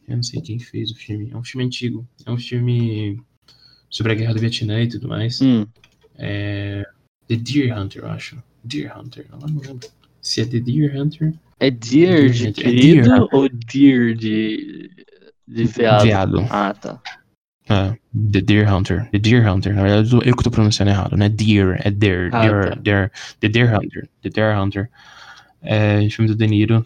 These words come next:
Speaker 1: Tem, é baseado na, na Guerra do Vietnã e tudo mais.
Speaker 2: Uhum.
Speaker 1: É um filme muito bad vibes, muito. É um filme extremamente longo também. Tem quase três horas de filme, se não mais, mais de três horas de filme.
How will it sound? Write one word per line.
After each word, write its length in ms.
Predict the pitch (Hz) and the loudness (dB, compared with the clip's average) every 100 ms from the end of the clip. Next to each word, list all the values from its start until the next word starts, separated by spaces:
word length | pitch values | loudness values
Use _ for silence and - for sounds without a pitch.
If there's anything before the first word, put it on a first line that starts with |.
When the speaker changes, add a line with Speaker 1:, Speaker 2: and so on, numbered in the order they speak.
| - | -2
Speaker 1:
Tem, 240 | 101 101 | -4 -2
é 60 | 101 | -2
baseado 460 | 104 104 98 98 101 | -2 0 0 0 0
na, 540 | 104 98 95 95 110 - _ - | 0 0 -2 -4 -6 -12 _ -16
na 80 | - | -6
Guerra 140 | 98 | -4
do 60 | 98 | -2
Vietnã 360 | 101 98 101 104 | -2 -2 -2 -2
e 60 | |
tudo 180 | 101 98 | -2 -4
mais. 240 | 98 98 101 | -2 0 0
Speaker 2:
Uhum. 360 | 98 101 110 104 _ _ | -2 -4 -8 -18 _ _
Speaker 1:
É 40 | 101 | -2
um 60 | |
filme 320 | 107 117 101 95 | 0 2 0 0
muito 500 | 98 98 101 - _ | 0 0 -2 -6 _
bad 140 | - - 95 | -4 -2 0
vibes, 380 | 90 98 - | 0 -2 -4
muito. 320 | - 98 - - | -6 -4 -4 -4
É 40 | |
um 60 | 127 | -2
filme 380 | - 107 156 160 | 0 0 0 -2
extremamente 800 | - - - 123 131 117 113 113 | -6 -6 -2 0 2 2 0 -2
longo 240 | 107 107 | 0 0
também. 320 | 104 101 101 | 0 0 0
Tem 160 | 104 151 | -2 -6
quase 260 | - 101 107 | -2 -2 0
três 240 | 110 107 | 0 2
horas 200 | 104 104 | 2 0
de 80 | 104 | 0
filme, 280 | - 95 92 | -2 -2 -2
se 140 | - | 0
não 160 | 101 107 | 0 2
mais, 200 | 104 113 - | 2 0 -2
mais 180 | 104 107 | -2 0
de 80 | 120 | -2
três 200 | 101 104 | -2 0
horas 160 | 101 | 0
de 60 | 101 | -2
filme. 380 | - 98 101 | -4 -2 0